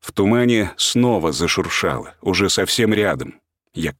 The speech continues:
кожей почувствовал, с какой силой рванулись потоки чёрной магии в нашу сторону, словно сама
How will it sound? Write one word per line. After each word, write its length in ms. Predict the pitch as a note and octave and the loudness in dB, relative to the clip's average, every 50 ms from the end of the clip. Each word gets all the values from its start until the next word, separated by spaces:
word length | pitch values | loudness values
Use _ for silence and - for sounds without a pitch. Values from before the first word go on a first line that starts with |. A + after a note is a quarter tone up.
| _ _ | _ _
кожей 340 | - - F2 C#2+ B1+ - A#1+ - | -6 -4 -4 -4 -4 -6 -10 -6
почувствовал, 640 | - D#2+ D#2+ - - - - - - - F2 D#2 D2 C2+ | -6 -6 -4 -4 -4 -4 -4 -6 -4 -2 -2 -2 -2 -2
с 80 | - | -4
какой 340 | - G2 F#2+ - A2+ A2 F#2+ | -4 -4 -4 0 0 0 0
силой 600 | - - - - C#3 D3 D3 C3+ A2+ F2 D2 - _ _ _ _ _ _ | 2 0 -2 -2 0 2 2 2 2 2 0 -2 _ _ _ _ _ _
рванулись 640 | - D#2 D#2+ E2+ E2+ G2 G#2 A2+ B2+ A#2+ F#2+ D#2 - - | -6 -4 -4 -2 0 0 2 2 2 2 0 0 -2 -2
потоки 400 | - F2 - - A2+ G2+ - F#2 | -4 -4 0 0 -2 -2 -2 -4
чёрной 400 | - - A#2 G#2+ G#2+ G#2 G2 F#2+ | -2 0 0 2 2 2 2 2
магии 420 | G2 A#2+ B2 A2 G2+ F#2+ G2+ G2 | 2 2 2 0 0 0 0 0
в 120 | F2 F2 | 0 0
нашу 360 | G2 A2 G#2+ G2 - - A2 G2 | 0 0 0 0 0 -2 -2 -2
сторону, 760 | - - - - A#2+ G#2+ F2+ D#2+ D#2 C#2+ C2+ B1 - - _ | -2 -2 -2 0 2 2 2 2 0 -2 -4 -8 -10 -16 _
словно 440 | - - - - A2+ G2+ F#2+ F2+ E2 | -10 -10 -6 -4 -4 -2 0 0 0
сама 300 | - - G2+ G#2+ A2+ A2 | 0 0 0 0 0 0